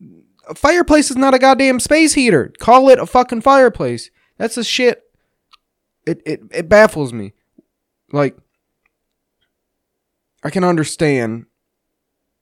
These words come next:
this sce-, scenario. I'm, like, helping him get ready for work, and he's like, "Give me my juice." I'm like,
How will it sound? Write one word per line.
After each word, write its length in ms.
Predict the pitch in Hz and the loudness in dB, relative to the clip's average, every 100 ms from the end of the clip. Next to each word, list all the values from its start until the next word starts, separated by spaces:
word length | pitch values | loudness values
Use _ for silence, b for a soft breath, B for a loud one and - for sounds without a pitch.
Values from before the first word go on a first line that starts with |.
| _ _ _ | _ _ _
this 440 | 120 147 - - | -2 0 0 -8
sce-, 240 | 123 113 | -10 -10
scenario. 580 | - 120 110 104 101 101 | -12 -12 -10 -10 -8 -8
I'm, 120 | 107 | -6
like, 220 | 110 104 - _ _ _ _ _ _ - | -8 -10 -14 _ _ _ _ _ _ -16
helping 260 | 113 101 104 | -12 -10 -8
him 100 | 107 | -8
get 120 | 101 | -6
ready 180 | 107 110 | -8 -10
for 180 | - 170 | -8 0
work, 320 | 214 151 120 | 4 4 0
and 140 | 104 | -14
he's 140 | - - | -18 -20
like, 120 | _ - | _ -2
"Give 100 | 202 | 0
me 80 | |
my 180 | 220 196 | 4 4
juice." 300 | 160 180 135 | 4 0 0
I'm 100 | 127 | -4
like, 320 | 117 110 - | -6 -6 -10